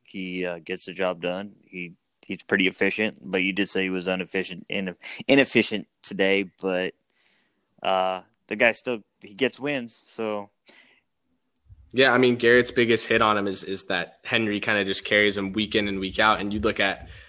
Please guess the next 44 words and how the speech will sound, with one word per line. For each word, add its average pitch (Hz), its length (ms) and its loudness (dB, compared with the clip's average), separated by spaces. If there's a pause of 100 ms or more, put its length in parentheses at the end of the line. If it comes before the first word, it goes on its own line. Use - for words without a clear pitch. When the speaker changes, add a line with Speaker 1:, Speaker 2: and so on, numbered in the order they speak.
(120)
Speaker 2:
a 110 80 -6
day 110 160 4
like 98 160 2
today 104 300 4
where 95 160 2
Henry 95 260 0
rushes 95 500 -2
twenty-two 101 380 -4
times 95 360 2
for 92 160 -4
sixty - 400 -4
yards, 98 360 0
and, 90 200 -8
and 92 100 -10
Tannehill's, 98 560 -4 (400)
even 131 280 6
on 120 220 4
an 117 100 4
inefficient 107 460 -2
day, 98 200 2
is, 98 100 -4
is 98 160 -6
able 95 220 -2
to 98 60 -6
kinda 98 260 -4
get 98 180 -4
the 98 80 -6
job 95 320 0
done 90 180 -6
and, 87 140 -10 (360)
and 98 100 -12
throw 101 120 4
enough 95 240 0
T 101 120 -6
Ds 98 260 -2
and 92 100 -8
produce 98 280 -6
enough 95 180 -4
offense 95 460 -6
to, 92 220 -8
uh, 87 200 -4
beat 92 140 -10
the - 60 -20
Bears. 90 440 -6